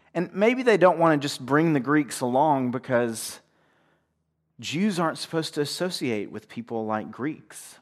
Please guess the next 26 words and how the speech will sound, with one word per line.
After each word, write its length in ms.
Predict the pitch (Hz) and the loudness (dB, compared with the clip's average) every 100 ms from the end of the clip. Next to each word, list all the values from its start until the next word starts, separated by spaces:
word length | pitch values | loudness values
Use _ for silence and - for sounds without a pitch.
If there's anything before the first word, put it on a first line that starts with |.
| _ _ _ _ _ _ - | _ _ _ _ _ _ -8
with 180 | 135 - | -8 0
any 260 | 170 214 | 2 4
Gentiles, 720 | 143 120 104 - 98 95 85 120 | 2 0 -4 -6 -8 -8 -10 -10
of 120 | 120 | -2
whom 220 | 143 123 - - | 0 -2 -4 -18
Europeans 1040 | - 123 180 165 - 180 175 135 127 127 123 | -2 6 8 6 2 -2 2 2 2 -2 0
would 340 | 127 123 117 | 2 2 0
be 200 | 131 139 | -4 -2
included, 640 | 131 - 165 180 - - - _ _ _ _ _ _ _ _ _ _ _ | -2 -4 -4 -4 -6 -12 -20 _ _ _ _ _ _ _ _ _ _ _
which 180 | - - | -18 -4
means 400 | 123 120 113 - _ _ _ | 0 0 -2 -8 _ _ _
most 380 | 110 113 123 - | -6 -4 -4 -4
of 100 | 104 | 0
us 300 | 107 104 - | 0 0 -4
who 280 | - 104 101 - - - _ - | -6 -4 -4 -10 -20 -20 _ -2
are 200 | 101 101 | 0 0
engaged 500 | 104 107 107 - 101 | 0 0 0 -4 -6
in 100 | 98 | -6
this 120 | 92 | -6
service 600 | - 123 135 101 87 - | -6 -2 -2 -2 -6 -10
today 540 | - 87 85 82 82 80 _ _ _ _ _ _ _ _ | -14 -10 -8 -8 -10 -14 _ _ _ _ _ _ _ _
would 120 | 101 | -12
be 120 | 110 110 | -6 -4
included 480 | 101 - 110 104 | -6 -6 -4 -4
as 180 | 95 87 | -4 -6
well. 320 | 98 95 - | -6 -6 -8